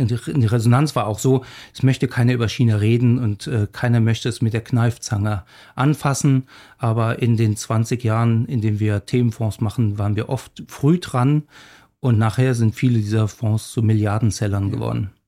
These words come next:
Speaker 2: Ja. Ähm, kommt ihr hier hin,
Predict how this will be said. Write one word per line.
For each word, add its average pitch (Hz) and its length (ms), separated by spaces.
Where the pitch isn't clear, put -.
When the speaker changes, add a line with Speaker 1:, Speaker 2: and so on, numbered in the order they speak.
Speaker 2:
Ja. - 80
Ähm, 113 140
kommt 127 240
ihr 117 320
hier 104 480
hin, 117 720